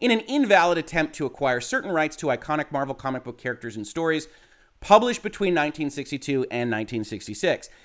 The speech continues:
in virtually identical circumstances, and the virtually is doing some work there. We're gonna talk about that in just a second.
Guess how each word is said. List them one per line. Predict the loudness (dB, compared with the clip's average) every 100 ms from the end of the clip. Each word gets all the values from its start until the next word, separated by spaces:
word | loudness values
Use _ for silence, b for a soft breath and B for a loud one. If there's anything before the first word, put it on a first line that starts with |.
| b -8
in | -4
virtually | -4 -4 -4 -4
identical | 0 2 2 0 -2 0
circumstances, | 0 -2 -4 -4 -4 -6
and | -4 -4
the |
virtually | -4 -6 -6 -6 -8
is | -6
doing | -4 -4 -4
some | -4 -2 0
work | -2 -6
there. | -10 -10 -12 _ _ -10
We're | -6
gonna | -2
talk | 0 0
about | -2 0
that | -2 -4
in |
just | -12 -12
a |
second. | -4 -4 -4